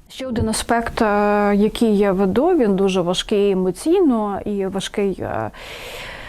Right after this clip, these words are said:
а, навіть фізично це витримувати. Це я фіксую і надаю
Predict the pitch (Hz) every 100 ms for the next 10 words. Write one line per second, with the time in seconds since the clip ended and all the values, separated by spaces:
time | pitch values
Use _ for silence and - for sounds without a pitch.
0 | - - 208 214 208 208 208 220 220 -
1 | 220 220 190 202 180 214 208 - 311 381
2 | 269 208 - 214 214 185 196 - 226 214
3 | 202 185 - - - - - - - -
4 | 220 - 233 226 233 233 240 - 269 269
5 | 240 233 214 208 202 196 - - 190 190
6 | 202 202 220 208 208 220 220